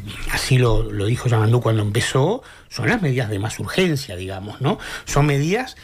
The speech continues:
que es necesario y es posible por su costo, o sea, el costo se expresó en la propia, ¿m? tomar el primer año de gobierno cuando todavía no hiciste el presupuesto.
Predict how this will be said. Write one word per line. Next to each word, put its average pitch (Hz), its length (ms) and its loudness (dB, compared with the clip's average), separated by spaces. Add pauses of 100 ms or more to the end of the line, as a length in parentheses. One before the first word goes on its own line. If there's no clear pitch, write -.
(520)
que 180 80 2
es 151 80 4
necesario 202 920 0
y 160 180 0
es 226 80 0
posible 156 640 0
por 117 160 -4
su - 200 -4
costo, - 480 0
o - 60 -20
sea, - 180 -10
el 92 100 -8
costo 110 280 -2
se - 100 -2
expresó 147 460 2
en 90 260 -2
la 80 80 -8
propia, 92 640 -2
¿m? 208 100 2 (380)
tomar 160 380 4
el 294 120 -2
primer 131 320 0
año 120 160 0
de 110 60 0
gobierno 147 440 2
cuando 107 220 -4
todavía 117 300 0
no 131 60 2
hiciste 123 280 -2
el 95 40 -4
presupuesto. - 680 -2